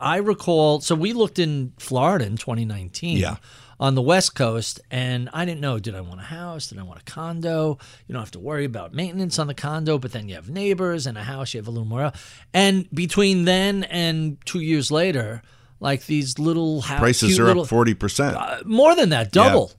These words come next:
Speaker 2: Yeah.
Speaker 1: And, and it's no bargain in terms of real estate taxes. Florida real estate taxes are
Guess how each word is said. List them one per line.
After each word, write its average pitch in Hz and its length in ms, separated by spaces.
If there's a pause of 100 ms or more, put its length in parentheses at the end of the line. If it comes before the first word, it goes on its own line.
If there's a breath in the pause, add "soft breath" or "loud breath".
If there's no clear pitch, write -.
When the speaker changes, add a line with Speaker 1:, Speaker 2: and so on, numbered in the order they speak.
(140)
Speaker 2:
Yeah. 160 80
Speaker 1:
And, 175 260
and 202 720 (560 soft breath)
it's - 480
no 202 200
bargain 214 420
in 180 100
terms 175 360
of 156 120
real 254 160
estate 156 320
taxes. 98 480
Florida 214 320
real 226 180
estate 254 260
taxes 135 460
are 143 320